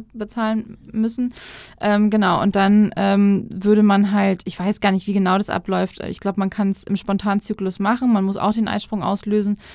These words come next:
und dann wird halt die Eizelle aufgefroren. Es kann, ähm, aufgetaut. Es kann natürlich sein, dass beim Auftauen die Eizelle nicht überlebt,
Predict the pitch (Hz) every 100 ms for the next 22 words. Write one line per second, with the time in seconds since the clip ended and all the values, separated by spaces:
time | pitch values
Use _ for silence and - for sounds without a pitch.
0 | - - 208 190 196 190 190 190 - -
1 | 202 - 190 - 196 185 - 101 - 95
2 | 92 - - - 139 - 202 - 220 208
3 | - 190 - 196 202 185 - 190 190 190
4 | - - - - - _ - 233 226 -
5 | 220 214 214 196 151 170 185 175 - -
6 | - - -